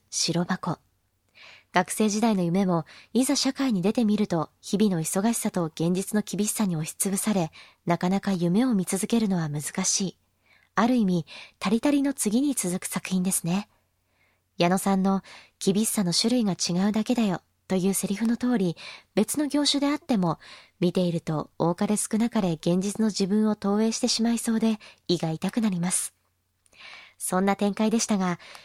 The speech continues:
イデポン宮森発動編は面白かったですね。まさか元ネタ作品をあのように作中に絡めてくるとは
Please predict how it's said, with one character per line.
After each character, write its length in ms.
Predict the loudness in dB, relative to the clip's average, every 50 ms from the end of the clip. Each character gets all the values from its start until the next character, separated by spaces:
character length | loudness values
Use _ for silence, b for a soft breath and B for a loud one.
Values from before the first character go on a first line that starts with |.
| B B B
イ 100 | 2 2
デ 140 | 2 2 2
ポ 180 | 2 2 2
ン 80 | 2 2
宮 240 | 2 2 2 2 2
森 300 | 2 2 2 2 0 -2 -6
発 280 | -8 -8 -6 -6 0 2
動 140 | 2 2
編 240 | 4 2 0 0 2
は 240 | 2 0 0 -2 -4 _ _ -4
面 200 | -2 0 0 0
白 220 | 0 0 0 0
か 100 | 2 0
っ 40 | 0
た 100 | 0 0
で 120 | 0 0
す 140 | 0 0 0
ね。 260 | 0 0 0 -2 -4 B B B B B B B B B B B B _
ま 140 | 0 0 2
さ 140 | 2 0 -2
か 220 | -2 -4 -4 B B B B B B B 2
元 240 | 2 2 4 2
ネ 100 | 2 2
タ 100 | 0 0
作 220 | -2 -2 -4 -4 0
品 280 | 2 2 2 4 2
を 140 | 0 -2 -4 _
あ 160 | -4 -2 0
の 100 | 0 0
よ 160 | 0 0 0
う 40 | 0
に 100 | 0 0
作 240 | -2 -2 -4 -2 -2
中 140 | -2 0 0
に 120 | 0 0
絡 220 | 0 0 0 2 2
め 100 | 2 0
て 120 | -2 -2
く 100 | 0 -2
る 80 | -2 -2
と 140 | -2 -2
は 200 | -2 -2 -4 -6